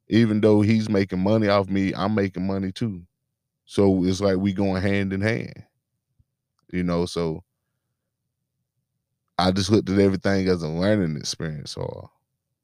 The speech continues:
you know, or, or looked at it as, you know, it's benefiting me just as well as it's benefiting him.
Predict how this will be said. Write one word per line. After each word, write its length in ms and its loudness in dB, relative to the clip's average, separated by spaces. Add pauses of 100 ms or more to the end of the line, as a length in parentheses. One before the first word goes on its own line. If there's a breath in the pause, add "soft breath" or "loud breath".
(280)
you 100 -8
know, 340 -8
or, 240 -14 (400)
or 320 -6 (160)
looked 300 -2
at 160 4
it 120 -2
as, 480 -4
you 120 -12
know, 340 -6
it's 240 -6
benefiting 560 -2
me 300 0 (1120)
just 300 -2
as 40 -4
well 280 2
as 120 0
it's 140 -4
benefiting 500 0
him. 320 0